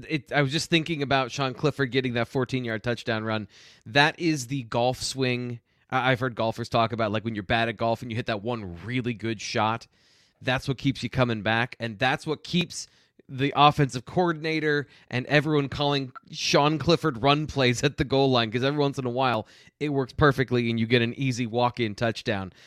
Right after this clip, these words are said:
Um, uh, yeah, th-, there was a, there's, the thing that stands out to me from the beginning part of the game, some of the adjustments, uh, from,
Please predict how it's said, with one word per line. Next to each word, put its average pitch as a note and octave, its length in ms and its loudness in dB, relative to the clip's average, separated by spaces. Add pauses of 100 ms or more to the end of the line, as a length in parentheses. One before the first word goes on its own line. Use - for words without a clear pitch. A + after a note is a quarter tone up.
(220)
Um, A2 500 -2
uh, C#3+ 220 0
yeah, F#3+ 220 6 (140)
th-, D3 140 2
there D3+ 160 4
was D3+ 140 0
a, C#3+ 60 -4
there's, C#3 340 -4 (260)
the D3+ 140 -4
thing D4 200 -2
that B3+ 100 -4
stands G3 320 -2
out E3+ 100 0
to - 80 -4
me D#3 100 0
from C3 140 -6
the B2 60 -2
beginning B2 320 0
part A2+ 140 2
of G#2+ 40 0
the G#2+ 60 -4
game, G#2+ 300 -2 (320)
some - 200 0
of C3 60 -4
the A2+ 160 -2
adjustments, B2+ 960 -2
uh, A2+ 360 0
from, A2 600 -2